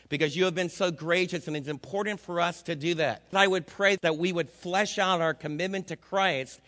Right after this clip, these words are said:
by having the Holy Spirit anoint us with the power of a gift. In my own life, being raised, you know, back east, we didn't really give gifts. Like when we went over to someone's house to eat a meal, to be honest with you,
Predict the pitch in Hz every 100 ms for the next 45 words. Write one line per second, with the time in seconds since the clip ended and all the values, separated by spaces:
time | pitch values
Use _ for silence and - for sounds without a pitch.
0 | - - - 165 165 165 160 - - _
1 | _ _ - 185 214 233 233 202 190 208
2 | 190 - 214 208 180 160 160 165 165 180
3 | 220 240 - 147 143 - - - 143 170
4 | 160 - - 180 202 202 202 180 175 165
5 | 123 185 170 - - _ _ _ _ -
6 | - 175 185 202 240 214 202 190 185 175
7 | 175 196 202 175 170 160 185 180 190 208
8 | 185 170 - 170 233 254 202 202 175 127
9 | 196 202 135 160 127 - - - _ -
10 | 160 156 160 160 170 190 190 180 156 190
11 | 180 165 180 180 185 - 156 165 175 156
12 | 160 180 190 175 147 147 165 180 185 175
13 | 180 180 180